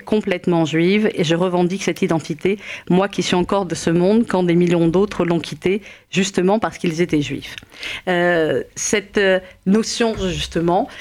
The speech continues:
euh, après, je sais que s'il y a certains rabbins qui vous écoutent, qui vont vous dire, « Mais vous êtes autant juif que quelqu'un d'extrêmement religieux, et c'est, voilà, c'est pas la, euh, la, la pratique, en tout cas, qui, euh, qui compte. » C'est,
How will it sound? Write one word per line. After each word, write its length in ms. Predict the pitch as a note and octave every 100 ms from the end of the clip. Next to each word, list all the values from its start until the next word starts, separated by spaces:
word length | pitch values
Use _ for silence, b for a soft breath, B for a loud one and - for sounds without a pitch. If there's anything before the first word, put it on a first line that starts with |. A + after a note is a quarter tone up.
| B F#3
euh, 800 | F3+ F3 E3+ E3 E3 D#3+ D#3 -
après, 340 | E3 - A3+
je 100 | G#3
sais 200 | D#3 G3+
que 80 | G3+
s'il 280 | - F3 F3+
y 100 | D3+
a 40 |
certains 280 | C#3+ C#3+ -
rabbins 260 | D3 D#3 D#3+
qui 120 | E3+
vous 180 | D#3 D3+
écoutent, 240 | D#3 -
qui 80 | -
vont 80 | D#3+
vous 100 | D#3
dire, « 160 | E3+
Mais 100 | F#3+
vous 160 | D3+ D3+
êtes 120 | D3+
autant 220 | D#3 E3 D#3+
juif 320 | D#3 F#3+ G3
que 80 | E3
quelqu'un 380 | E3+ D#3 F#3
d'extrêmement 480 | E3+ D3+ - D#3+ D#3+
religieux, 560 | D#3 D#3 D#3 D#3 A3+ C4
et 40 | G3
c'est, 440 | E3+ D#3+ D#3 D#3
voilà, 220 | D3+ F3+
c'est 140 | C#4+ -
pas 80 | D3+
la, 180 | D3+ - B B B
euh, 280 | E3 D#3+ D#3+
la, 300 | E3 E3 E3
la 140 | E3+ F3+
pratique, 460 | - A#3+ - D4
en 80 | A3+
tout 140 | G3 -
cas, 160 | G#3+
qui, 240 | G#3+ F#3+ F3+ B B
euh, 640 | F3+ F3 E3+ E3+ E3+ - -
qui 200 | - F3+
compte. » 260 | - C#4+ C4+
C'est, 140 | -